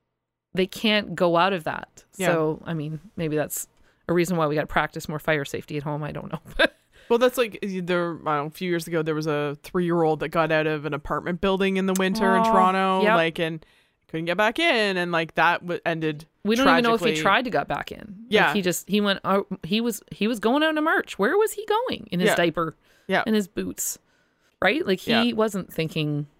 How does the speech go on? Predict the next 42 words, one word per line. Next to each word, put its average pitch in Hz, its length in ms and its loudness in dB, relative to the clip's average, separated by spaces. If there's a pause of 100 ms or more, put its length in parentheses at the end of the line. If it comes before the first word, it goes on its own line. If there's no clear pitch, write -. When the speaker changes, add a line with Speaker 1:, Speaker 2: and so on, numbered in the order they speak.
(320)
Speaker 1:
all 160 160 0
that 143 180 -4
clearly. 196 520 -4 (120)
Speaker 2:
Mm-hmm. 175 300 -2 (220)
Speaker 1:
Or 165 100 -2
he 190 100 2
was. 233 500 2
He, 190 320 -2
he 170 160 -4
was 170 300 -4
on 175 200 -2
an 165 120 0
adventure. 165 560 -2 (120)
Speaker 2:
Yeah. 190 200 2 (580)
Speaker 1:
<laughs> 254 60 0 (1300)
So 190 80 2
it's 180 140 -2
funny, 202 480 0 (500)
funny 220 320 0
to 180 80 0
see 208 220 -4
that. 175 200 -2
So 170 200 2
as 165 120 0
a 160 60 -6
parent, 240 420 0
you 196 120 2
know 214 260 2
now 160 460 -2 (520)
how, 175 440 2 (600)
how 196 300 2
that 190 200 4
works 175 300 -4
in 170 100 -2
their 156 120 -4
minds. 185 420 0
So 175 140 0
it's, 170 180 -4
it's 180 160 -2
a 190 40 2
lot 254 220 2
scarier 247 640 -2